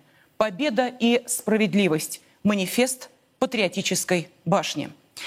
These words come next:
Россия ведет не просто борьбу с Западом, а новую отечественную войну.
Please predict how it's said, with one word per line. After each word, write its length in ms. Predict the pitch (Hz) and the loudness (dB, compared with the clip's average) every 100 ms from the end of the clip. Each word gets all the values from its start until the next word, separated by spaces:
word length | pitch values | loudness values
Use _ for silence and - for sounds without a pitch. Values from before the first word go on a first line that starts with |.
| - - - - | -10 -8 -10 -2
Россия 440 | 226 240 330 302 | 0 0 2 4
ведет 340 | 254 220 277 254 | 4 2 2 2
не 100 | 254 | 2
просто 460 | 262 285 - 254 | 2 0 2 -2
борьбу 400 | 185 233 214 220 | 2 0 2 0
с 40 | 185 | 2
Западом, 580 | 185 190 - 165 170 - | 2 2 0 -2 -2 2
а 140 | 196 | 2
новую 560 | 202 220 254 247 285 285 - | 4 4 4 2 2 0 -2
отечественную 1000 | 196 - 214 208 226 - 214 214 208 - | -2 2 0 2 0 0 0 2 2 0
войну. 480 | 175 196 196 156 | 0 2 2 -2